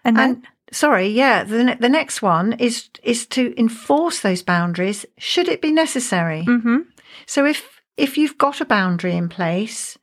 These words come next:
Speaker 2: and somebody does try and push it, it's up to you to then say, enforce,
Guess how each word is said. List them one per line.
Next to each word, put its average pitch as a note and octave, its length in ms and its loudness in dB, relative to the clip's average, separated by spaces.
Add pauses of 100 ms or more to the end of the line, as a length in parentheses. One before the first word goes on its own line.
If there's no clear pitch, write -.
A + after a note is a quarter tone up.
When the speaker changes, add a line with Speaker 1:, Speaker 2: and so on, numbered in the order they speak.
(260)
Speaker 2:
and G#3+ 120 0
somebody G3 440 0
does A3 280 0
try E3+ 220 -2
and E3+ 140 -4
push E3 240 -6
it, - 240 -6 (320)
it's - 100 -6
up G#3 160 -2
to F#3+ 100 -4
you F#3+ 260 2
to F#3 160 -10
then F3 260 0
say, F3 220 -8 (840)
enforce, G3+ 640 -2